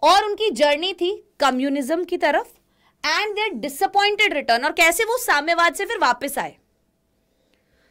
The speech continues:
ठीक है, कि वो चीज सही नहीं है, उन्होंने रिटर्न ले लिया। So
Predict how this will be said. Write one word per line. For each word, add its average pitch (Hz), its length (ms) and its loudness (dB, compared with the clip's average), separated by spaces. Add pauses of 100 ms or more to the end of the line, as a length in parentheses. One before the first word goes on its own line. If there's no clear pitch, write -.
(100)
ठीक 294 120 -12
है, 427 80 2
कि 453 80 -2
वो 381 120 0
चीज 359 220 -2
सही 285 220 0
नहीं 277 160 -6
है, 349 60 -4
उन्होंने 403 300 -4
रिटर्न 285 380 -4
ले 226 160 -10
लिया। 185 260 -12 (420)
So 311 400 0